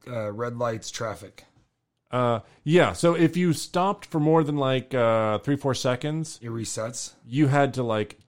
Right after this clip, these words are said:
Speaker 2: touch the gas
Speaker 1: And
Speaker 2: to
Speaker 1: then
Speaker 2: get
Speaker 1: it'll,
Speaker 2: it to start again.
Speaker 1: and
Speaker 2: And
Speaker 1: then it'll go back up to seventy-five?
Speaker 2: Yep. Yeah, you didn't have to, like, drive it up to seventy-five. It was just like, "Okay, you're telling me to go, I will go now."
Speaker 1: I, I should probably get a new car at some point. Or
Speaker 2: So
Speaker 1: just try one, maybe.
Speaker 2: Well, really,
Speaker 1: Okay,
Speaker 2: yeah,
Speaker 1: go
Speaker 2: just
Speaker 1: on,
Speaker 2: rent,
Speaker 1: go
Speaker 2: just
Speaker 1: ahead.
Speaker 2: rent one.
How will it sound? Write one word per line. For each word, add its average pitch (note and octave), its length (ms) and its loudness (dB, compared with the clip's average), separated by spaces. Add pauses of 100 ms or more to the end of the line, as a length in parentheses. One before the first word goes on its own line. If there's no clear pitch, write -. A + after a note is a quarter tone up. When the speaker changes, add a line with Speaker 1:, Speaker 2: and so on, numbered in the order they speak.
Speaker 2:
touch - 360 -6
the A2 120 -4
gas E2+ 640 -6
Speaker 1:
And - 80 -12
Speaker 2:
to C3 40 -6
Speaker 1:
then C3+ 80 2
Speaker 2:
get C#3 60 8
Speaker 1:
it'll, C3+ 140 2
Speaker 2:
it - 20 -8
to A#2+ 100 -2
start A2 320 2
again. D#2 320 -8
Speaker 1:
and - 40 -8
Speaker 2:
And C#3 80 2
Speaker 1:
then D#3+ 140 4
it'll E3 160 4
go D3 100 0
back B2+ 220 -4
up C#3+ 60 -12
to B2+ 60 -12
seventy-five? B2 640 -10
Speaker 2:
Yep. F#3+ 300 2 (140)
Yeah, B2 160 0
you G#2+ 160 0
didn't C#3+ 120 2
have C#3 120 0
to, A2+ 80 -6
like, F#2+ 160 -2
drive A2+ 360 4
it G2+ 60 -2
up F#2 60 -8
to E2 60 -16
seventy-five. F#2+ 360 -4
It A2 60 0
was A2 120 -2
just A2+ 200 0
like, G#2 280 -4
"Okay, G#2 520 0
you're G#2 160 -2
telling G#2 300 -2
me F#2 100 -2
to F2 80 -6
go, E2 240 -4
I D#2 100 -6
will D#2 120 -10
go D#2 140 -14
now." D2 180 -18 (680)
Speaker 1:
I, - 240 -12
I E3+ 40 -8
should E3+ 200 -8
probably A#2+ 180 -6
get A2 120 -10
a G2+ 40 -14
new G2 200 -12
car F#2+ 320 -10
at F2 80 -14
some F2+ 200 -18
point. F2+ 300 -18
Or - 60 -20 (160)
Speaker 2:
So D#3+ 200 4
Speaker 1:
just C#3 160 4
try A#2 220 -2
one, F#2+ 240 -12
maybe. G2+ 160 -20 (400)
Speaker 2:
Well, E3 160 -4
really, F#3 240 6
Speaker 1:
Okay, A3+ 80 2
Speaker 2:
yeah, B3+ 100 6
Speaker 1:
go A3+ 60 0
Speaker 2:
just A#3+ 100 6
Speaker 1:
on, - 60 6
Speaker 2:
rent, B3 120 4
Speaker 1:
go B2+ 60 0
Speaker 2:
just A2+ 100 0 (120)
Speaker 1:
ahead. - 0 -
Speaker 2:
rent C4 180 0
one. G#2+ 160 -2